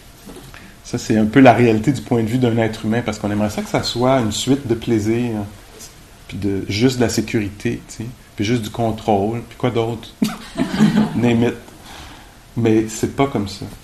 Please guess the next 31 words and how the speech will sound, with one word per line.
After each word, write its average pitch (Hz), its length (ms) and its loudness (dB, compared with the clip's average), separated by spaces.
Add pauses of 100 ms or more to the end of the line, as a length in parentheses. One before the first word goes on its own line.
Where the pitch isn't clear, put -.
tu - 120 -14
sais. 113 60 -14 (880)
Tu - 60 -16
te 123 100 -10
dis, « 123 80 2
Ah, 160 100 2
mais 104 140 0
mon 107 160 0
Dieu, 143 120 -6
on 151 60 -2
est 131 60 0
retourné 127 320 -2
à 151 40 0
la 139 60 0
même 139 160 -2
place, 139 520 -6
euh, 107 200 -4
en 110 100 -2
vacances, 120 840 -8 (600)
mais 104 200 -4
là, 120 180 -4
c-, - 300 -18 (800)
faisait 117 300 -2
pas 120 140 -6
beau, 110 380 -4 (320)
ou, 113 60 -8
euh, 104 180 -6 (500)
c'était - 220 -10
pas, 113 200 -8 (480)
tu - 60 -16
sais, 135 120 -8